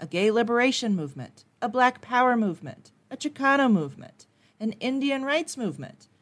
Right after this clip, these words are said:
an environmental movement, and on and on. Essentially, in history, these movements exist in silos. However, these different movements were deeply connected to one another, with activists known for their work and one movement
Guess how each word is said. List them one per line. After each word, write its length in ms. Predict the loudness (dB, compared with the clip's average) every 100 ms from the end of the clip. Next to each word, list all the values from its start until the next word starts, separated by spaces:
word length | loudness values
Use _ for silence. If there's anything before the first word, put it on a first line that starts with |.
| _ _ -6
an 100 | -2
environmental 800 | 0 4 4 4 4 4 6 6
movement, 600 | 6 2 -6 -18 -20 -20 _
and 140 | -12
on 400 | -2 2 4 4
and 160 | 2 0
on. 280 | -4 -8 -16 _ _ _ _ -20 _
Essentially, 680 | -4 -4 -6 -6 -6 -4 -4
in 220 | -2 -4
history, 920 | -4 -6 -4 -4 -6 -6 -6 -6 -10 _ _
these 300 | 0 2 2
movements 560 | 0 -2 -2 -4 -6 -8
exist 460 | -6 -4 -4 -4 -10
in 120 | -12
silos. 840 | -8 0 2 2 -2 -8 -14 -20 _ _ _ _ _
However, 580 | 6 10 10 8 2 -2
these 240 | 0 -2
different 300 | 0 -2 -4
movements 520 | -4 -4 -4 -6 -6 -8
were 140 | -8
deeply 500 | -6 -2 -2 0 -4
connected 480 | -4 -6 -6 -8 -10
to 100 | -10
one 160 | -10 -8
another, 420 | -8 -10 -14 -18 _ _ _
with 160 | -2 2
activists 680 | 2 4 0 -2 -4 -8 0
known 380 | 2 4 4 2
for 120 | 0
their 160 | 0
work 420 | 0 0 -2 -6 -8
and 160 | -6 2
one 240 | 2 4
movement 540 | 2 2 2 0 -4